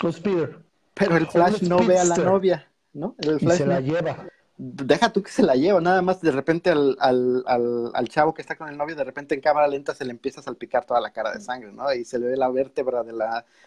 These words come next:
Speaker 2: de la novia <laughs>
Speaker 1: Wow.
Speaker 2: volando, porque básicamente pensarías, o sea, si, si Flash es tan rápido y digamos que él es inmune a los golpes, a los trancazos,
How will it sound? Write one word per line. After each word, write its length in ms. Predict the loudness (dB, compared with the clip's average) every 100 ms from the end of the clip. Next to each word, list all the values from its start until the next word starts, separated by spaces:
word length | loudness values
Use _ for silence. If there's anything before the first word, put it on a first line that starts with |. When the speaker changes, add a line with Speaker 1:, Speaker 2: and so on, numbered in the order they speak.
| _
Speaker 2:
de 140 | -2 0
la 100 | 2
novia 340 | 2 2 0 -2
<laughs> 100 | -6
Speaker 1:
Wow. 100 | 2
Speaker 2:
volando, 400 | 2 4 0 0 -8 -12 -6
porque 240 | 2 2 2
básicamente 640 | 0 0 0 0 -2 -4
pensarías, 640 | -2 0 0 0 0 -2 -4
o 60 |
sea, 100 | -6
si, 340 | -4 -6 -6 -8
si 160 | -10
Flash 360 | -2 2 2 0
es 140 | -6
tan 180 | -2 -2
rápido 460 | 2 2 2 -4 -4
y 320 | -8 -12 -12
digamos 320 | -4 -4 -4
que 60 | -4
él 80 | -4
es 100 | -4
inmune 480 | -6 -4 -4 -6 -8
a 60 |
los 200 | -10 -10
golpes, 240 | -8 -8 -8
a 60 |
los 140 | -12 -12
trancazos, 480 | -14 -10 -8 -8